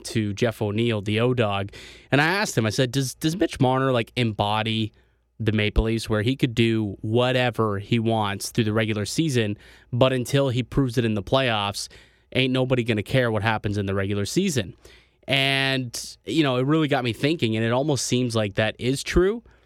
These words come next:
Um, and it, it, they don't care what exactly he's doing on the ice. I mean, he hasn't been on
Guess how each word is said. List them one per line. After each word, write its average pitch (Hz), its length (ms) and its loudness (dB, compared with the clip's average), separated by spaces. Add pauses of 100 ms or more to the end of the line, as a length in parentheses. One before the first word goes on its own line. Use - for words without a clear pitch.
(240)
Um, 113 720 0 (220)
and 123 800 -2 (100)
it, - 200 -8
it, 135 340 -4
they 143 100 2
don't 151 200 -2
care 135 560 0 (340)
what 127 520 0
exactly 127 600 0
he's 110 200 -4
doing 117 360 0
on 131 200 0
the 127 120 0
ice. 113 160 -4
I - 20 2
mean, 156 120 0 (200)
he - 80 6
hasn't 226 240 2
been 170 140 4
on 151 360 2